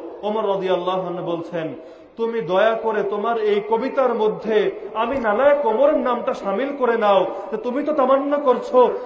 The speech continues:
যে মৃত্যু এসে তোমাকে যেন রাসূলের সঙ্গে মিলিত করে দেয়, তুমি আমার ওমরের নামটাও এখানে লিপিবদ্ধ করে নাও, যে মৃত্যু এসে তোমাকে এবং আমাকে যেন সেই রাসূলের সঙ্গে মিলিত করে দেয়।"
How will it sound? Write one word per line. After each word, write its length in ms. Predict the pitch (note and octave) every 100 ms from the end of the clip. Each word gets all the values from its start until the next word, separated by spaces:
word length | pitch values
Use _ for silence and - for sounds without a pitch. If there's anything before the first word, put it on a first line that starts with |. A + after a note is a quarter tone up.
| -
যে 80 | A#3+
মৃত্যু 480 | F#3 C4 C#4+ - C#4
এসে 220 | A#3+ A#3+
তোমাকে 360 | A#3+ B3 C#4+ C#4+
যেন 160 | B3+
রাসূলের 420 | A3 G#3 C4 D#4+
সঙ্গে 340 | D#4 B3 G#3+ A#3
মিলিত 280 | G#3+ A#3 -
করে 260 | A3 A3
দেয়, 260 | G#3+ G#3+ F#3+ - - -
তুমি 180 | B3+ B3
আমার 360 | G#3+ A#3+ B3+
ওমরের 420 | G3+ A3+ C#4 D4+ A#3+
নামটাও 460 | A3 G#3 - A3
এখানে 280 | G3+ G3+ G3
লিপিবদ্ধ 480 | G3 A3+ A3 F3+ G3
করে 260 | G#3 B3
নাও, 320 | B3+ A#3 G#3 - - -
যে 80 | C#4+
মৃত্যু 500 | C#4+ E4+ - F4 D#4
এসে 340 | D4 D4 C4 - - -
তোমাকে 380 | D4 C#4+ C#4+
এবং 280 | C4 B3 A#3+
আমাকে 420 | A3+ C4 D4 C#4
যেন 180 | A#3+ A3
সেই 160 | G#3 G#3
রাসূলের 340 | F#3+ C#4+ D#4
সঙ্গে 280 | - F#3+ F3+
মিলিত 260 | F3 F#3 F#3
করে 200 | E3+ D#3+
দেয়।" 240 | D#3